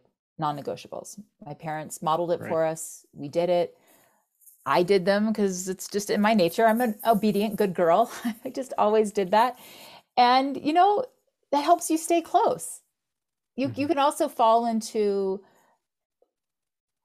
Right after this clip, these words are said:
Speaker 1: just kind of going on remote control and, like, not really having your heart into it. And there, I definitely had phases where I was like that, and I'll blame it on sleep deprivation from having babies back to back to back, <laughs> you know, over and over again. That might've been part of
Speaker 2: Mm-hmm.
Speaker 1: it,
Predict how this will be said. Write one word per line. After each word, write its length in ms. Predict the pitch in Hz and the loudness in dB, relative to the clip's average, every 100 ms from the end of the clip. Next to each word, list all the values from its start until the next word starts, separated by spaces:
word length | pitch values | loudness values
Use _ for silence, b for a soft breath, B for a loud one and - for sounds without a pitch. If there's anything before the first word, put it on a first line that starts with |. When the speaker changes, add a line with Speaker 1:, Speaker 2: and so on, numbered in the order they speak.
| 208 | -10
Speaker 1:
just 140 | 208 | -6
kind 120 | 214 | -2
of 140 | 202 170 | -2 0
going 460 | 190 190 196 190 | -2 -2 -4 -6
on 200 | - 196 | -6 -4
remote 260 | 185 170 160 | -2 -2 -2
control 640 | 165 - 156 156 196 214 | -6 -4 -2 0 0 -2
and, 180 | 175 165 | -6 -6
like, 220 | 151 156 | -6 -6
not 160 | 175 147 | -6 -2
really 160 | 170 170 | -2 -2
having 200 | 156 156 | -6 -8
your 120 | 151 | -8
heart 240 | 151 135 | -4 -4
into 260 | 170 208 233 | -4 -4 -6
it. 120 | 233 - | -4 -4
And 120 | 175 | -2
there, 80 | 175 | -2
I 120 | 202 | 0
definitely 380 | 190 180 190 196 | 0 -2 -4 -6
had 260 | 165 165 | -4 -4
phases 440 | - 139 135 165 139 | -4 -4 -4 -8 -6
where 260 | 143 151 - | -4 -4 -4
I 80 | |
was 160 | 143 151 | -6 -6
like 160 | 147 - | -8 -4
that, 160 | 151 | -4
and 100 | 180 | 0
I'll 80 | 170 | -2
blame 240 | 170 156 165 | 0 -2 -2
it 80 | |
on 120 | 190 208 | -4 -4
sleep 320 | - 175 - | -6 -8 -4
deprivation 680 | 165 165 165 175 165 190 208 | -6 -4 -2 0 0 -2 -6
from 140 | 180 | -4
having 260 | 165 156 170 | -4 -4 -4
babies 360 | 156 160 196 | -4 -2 -2
back 180 | 165 160 | -2 -2
to 60 | - | 0
back 200 | 180 185 | 0 0
to 60 | 226 | 0
back, 400 | 139 269 - 240 | 2 2 0 0
<laughs> 0 | |
you 60 | |
know, 80 | 202 | 0
over 160 | 220 233 | 2 0
and 80 | 240 | 2
over 140 | 226 | 2
again. 260 | 208 214 247 | 4 4 4
That 120 | 220 | 2
might've 160 | 214 220 | 2 0
been 140 | 214 | 0
part 180 | 226 190 | 0 0
of 60 | |
Speaker 2:
Mm-hmm. 20 | 226 | 0
Speaker 1:
it, 160 | 233 | -2